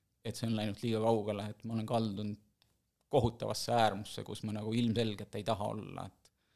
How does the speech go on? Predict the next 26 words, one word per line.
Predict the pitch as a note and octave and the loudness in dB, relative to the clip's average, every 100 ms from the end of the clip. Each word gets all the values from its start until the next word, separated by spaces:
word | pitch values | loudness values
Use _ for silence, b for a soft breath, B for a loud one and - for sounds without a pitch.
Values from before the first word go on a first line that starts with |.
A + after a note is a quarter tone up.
| _ _ _ - | _ _ _ -6
mõeldes | A#2 A2 G2+ A2+ | -2 -2 -4 -8
just | - G#2 | -8 -6
nagu | A2 | -6
pikemalt | - D3 A#2 G2+ - | -6 -2 -2 -2 -4
ette | - - - F#2 | -6 -6 -14 -10
sinna | G#2+ G#2 G2+ - - _ _ _ _ | -6 -6 -8 -12 -20 _ _ _ _
sellesse | A2+ A2 - G#2+ | -4 -2 -2 -4
hetke, | G#2+ - - G2+ | -6 -8 -12 -8
kui | G#2 G#2 | -6 -4
ma | G#2+ | -4
olen | G#2+ A2 A2 G#2+ | -4 -4 -6 -6
võib-olla | G#2 G#2 G#2 | -8 -10 -12
seitsekümmend, | A#2+ C3+ - B2 A#2+ | -10 -8 -4 -4 -4
kaheksakümmend, | A#2+ A2+ - A#2 A2 A2+ G2+ - | -4 -4 -6 -6 -4 -4 -6 -12
äkki | G2+ - | -12 -8
ka | G2+ G2+ | -8 -4
veab | G2+ G2 _ _ | -6 -6 _ _
kuhugi | G2+ F#2+ G2 | -12 -10 -8
sinna | A2 G#2+ G#2 | -6 -2 2
kaugemale | D3 A#2 A2 A2 | 4 4 0 0
välja | A2+ A2+ G#2 G2+ G#2+ | 2 0 0 -4 -6
ja | - _ _ _ _ _ A2 | -10 _ _ _ _ _ 0
ma | A#2 | 2
olen | A#2 | 4
nii | A#2+ B2 | 4 4
nõrk, | B2+ - | 2 -2